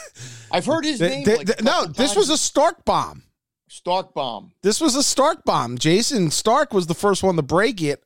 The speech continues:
Speaker 2: Um, after it appeared Dave Dombrowski was gonna sit this round out and, uh, continue to work with the Nashville people who are trying to bring Major League Baseball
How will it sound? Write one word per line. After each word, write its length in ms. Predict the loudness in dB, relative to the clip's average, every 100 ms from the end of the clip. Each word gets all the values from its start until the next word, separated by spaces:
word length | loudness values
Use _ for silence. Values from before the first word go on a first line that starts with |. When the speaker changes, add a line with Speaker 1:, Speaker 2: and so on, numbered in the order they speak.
| -2
Speaker 2:
Um, 580 | 2 4 2 2 -2 -8 _ _ _ -20 _ _ _ _ _ _ _ 0
after 380 | 0 2 2
it 160 | 2 0
appeared 460 | -4 0 2 4 4
Dave 220 | 2 2
Dombrowski 580 | 2 2 2 2 0 -2
was 120 | 0
gonna 160 | 0 0
sit 280 | 0 -2
this 200 | 2 2
round 320 | 4 2 2 2
out 200 | 0 -4 _
and, 280 | -4 -2 0
uh, 260 | 0 0 -2
continue 380 | -6 -2 0 2
to 60 | 2
work 360 | 2 0 0
with 180 | -4 -2
the 100 | -4
Nashville 640 | 0 0 0 -2 0 0
people 460 | 0 -2 0 2 2
who 140 | 2 2
are 80 | 0
trying 240 | 0 -2
to 40 | -2
bring 260 | -2 0
Major 240 | -2 -2 -4
League 140 | -2
Baseball 540 | -2 -4 0 0 0